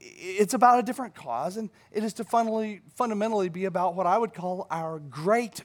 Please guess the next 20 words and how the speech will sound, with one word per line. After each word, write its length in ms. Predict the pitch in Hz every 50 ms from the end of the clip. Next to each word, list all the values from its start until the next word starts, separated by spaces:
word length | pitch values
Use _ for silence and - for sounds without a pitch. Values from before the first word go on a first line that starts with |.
| _
cause, 580 | - - - 120 95 92 95 127 170 180 - - _ _ _ _ _ _ _ _ _ _ _
<laughs> 680 | _ _ _ _ _ _ _ _ _ _ - - -
which 240 | 202 214 196 - -
is 180 | 202 165 147
Jesus. 560 | 147 190 240 262 220 160 - - - - - _ _ _ _ _ _ _ _ _ _ _ _ _ _ -
And 180 | - 165 165 143
that 540 | 190 220 254 262 233 196 180 - - - - _ _ _ _ _ _ _ -
is 140 | 151 143 143
different 480 | 147 233 285 - - 208 190 185 190 - _ _
than 140 | 143 180 180
the 60 | 175
temporary 580 | 170 - - 254 254 - 226 196 185 170 165 160
causes 640 | 147 - - - 202 196 196 185 175 190 185 170 180
all 180 | 185 180 180
around 300 | 170 165 175 196 233 240
us, 80 | 202 165
because 300 | - - 156 180 160 139
this 180 | 143 254 - -
has 160 | 175 135 123
maximum 800 | 143 147 156 185 226 269 - - - - 254 233 240 247 254